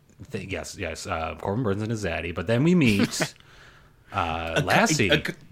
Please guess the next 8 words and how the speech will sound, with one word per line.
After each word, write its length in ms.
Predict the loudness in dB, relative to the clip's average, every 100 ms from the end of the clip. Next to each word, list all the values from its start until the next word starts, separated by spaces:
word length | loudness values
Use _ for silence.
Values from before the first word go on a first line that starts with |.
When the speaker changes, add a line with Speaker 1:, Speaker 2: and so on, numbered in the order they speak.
| -18 -12
Speaker 3:
Lassie, 720 | -6 2 4 4 2 0 0 -8 _ _ 2
mainstay 580 | 6 8 6 4 2 0
character. 500 | 2 0 0 0 0
He's 200 | 0 0
in 80 | -2
every 180 | -4
single 320 | -6 -6 -4 -4
episode. 540 | -4 -2 -2 -2